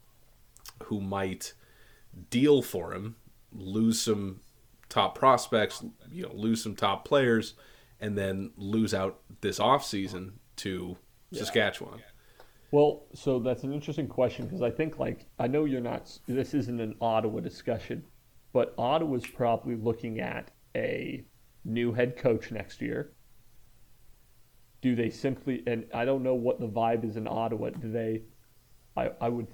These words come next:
Speaker 2: think part of them says, "Hey, we, we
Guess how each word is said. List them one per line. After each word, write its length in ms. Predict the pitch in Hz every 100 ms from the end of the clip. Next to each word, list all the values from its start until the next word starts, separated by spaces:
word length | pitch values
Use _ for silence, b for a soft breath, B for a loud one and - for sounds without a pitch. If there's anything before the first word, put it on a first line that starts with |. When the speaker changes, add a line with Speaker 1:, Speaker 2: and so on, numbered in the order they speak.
| - -
Speaker 2:
think 300 | 196 214 -
part 280 | - 117 110
of 140 | 143
them 220 | 117 117
says, 640 | - 120 110 110 104 - -
"Hey, 200 | - 113
we, 300 | 151 - - - - -
we 340 | 123 -